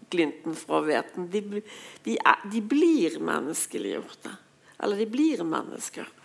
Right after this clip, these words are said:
Så, ja, hva var det jeg ville med dette da? Jo, altså, det var jo da Behring Breiviks alter ego.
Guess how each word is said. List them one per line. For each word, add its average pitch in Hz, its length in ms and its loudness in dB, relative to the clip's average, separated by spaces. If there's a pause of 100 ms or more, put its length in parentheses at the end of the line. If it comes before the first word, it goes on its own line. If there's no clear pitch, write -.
(1040)
Så, - 180 0 (1160)
ja, 196 260 -4
hva 214 200 0
var 214 160 2
det 196 100 0
jeg 185 60 -4
ville 190 220 -2
med 190 120 0
dette 202 260 -6
da? - 80 -2 (400)
Jo, 202 160 2
altså, 220 400 2
det 220 120 4 (280)
var 202 200 2
jo 190 220 0
da 185 140 -2 (540)
Behring 185 340 2
Breiviks 185 680 0
alter 185 440 0
ego. 180 480 4